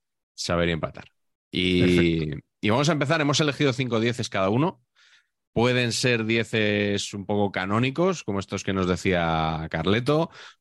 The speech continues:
Speaker 1: pueden ser británicos, pueden ser absolutamente inesperados. Aquí cada uno,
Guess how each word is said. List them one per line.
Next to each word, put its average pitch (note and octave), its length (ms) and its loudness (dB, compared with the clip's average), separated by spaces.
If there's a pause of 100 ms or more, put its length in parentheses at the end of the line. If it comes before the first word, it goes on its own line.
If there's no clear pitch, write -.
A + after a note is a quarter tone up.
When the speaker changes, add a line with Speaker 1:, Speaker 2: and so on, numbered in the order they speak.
(120)
Speaker 1:
pueden G#2+ 200 2
ser F#2+ 220 0
británicos, C3 680 2
pueden G#2 280 2
ser G2 340 2
absolutamente F#2 760 -2
inesperados. G#2+ 760 -2
Aquí G#2 220 -2
cada G#2 160 0
uno, C3 420 0